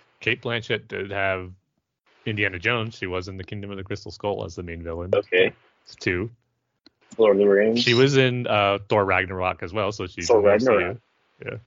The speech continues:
Speaker 2: Sure.
Speaker 1: Uh, Elijah Wood, he was, he did a voice in the animated show Star Wars Resistance, so he does have,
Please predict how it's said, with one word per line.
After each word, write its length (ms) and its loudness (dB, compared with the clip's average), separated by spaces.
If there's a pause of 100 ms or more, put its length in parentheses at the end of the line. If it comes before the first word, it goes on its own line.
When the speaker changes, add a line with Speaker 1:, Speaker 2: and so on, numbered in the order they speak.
(140)
Speaker 2:
Sure. 400 0 (3500)
Speaker 1:
Uh, 300 2 (120)
Elijah 380 2
Wood, 360 -2
he 160 -4
was, 420 0 (180)
he 120 -6
did 180 4
a 60 2
voice 380 0
in 140 -8
the 120 -2
animated 440 -2
show 140 -2
Star 280 0
Wars 200 -4
Resistance, 500 -6
so 280 0
he 120 -6
does 220 -4
have, 280 -2